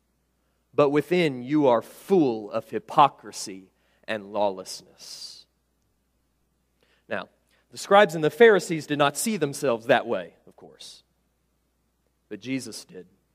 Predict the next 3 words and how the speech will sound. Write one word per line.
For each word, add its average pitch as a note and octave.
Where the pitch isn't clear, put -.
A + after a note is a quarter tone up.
Sons D#3+
of C3+
hell, E3